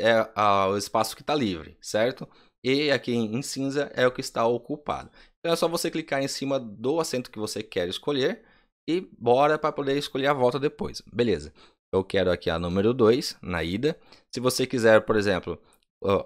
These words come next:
o seguro viagem, é só clicar aqui no seguro viagem, tá bom? Se você não quiser, também é só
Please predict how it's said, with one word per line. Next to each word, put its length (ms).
o 60
seguro 300
viagem, 380
é 40
só 140
clicar 280
aqui 120
no 60
seguro 260
viagem, 380
tá 100
bom? 300
Se 80
você 200
não 60
quiser, 360
também 280
é 40
só 240